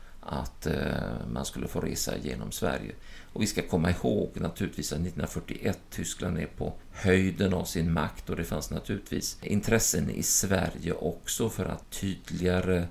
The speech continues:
stödja Tyskland här, att det fanns protyska stämningar som regeringen hade att hantera.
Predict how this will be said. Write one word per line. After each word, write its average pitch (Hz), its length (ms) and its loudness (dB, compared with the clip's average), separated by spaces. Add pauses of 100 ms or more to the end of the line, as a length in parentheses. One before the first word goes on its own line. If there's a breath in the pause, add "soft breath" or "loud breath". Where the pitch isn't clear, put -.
stödja - 880 6 (160)
Tyskland - 580 -2
här, 82 220 -2
att - 120 -8
det - 60 -10
fanns - 220 -6
protyska - 680 -4 (460 loud breath)
stämningar 85 720 2
som 87 220 -2
regeringen 90 560 -4
hade 85 340 -2
att - 120 -10
hantera. - 600 -6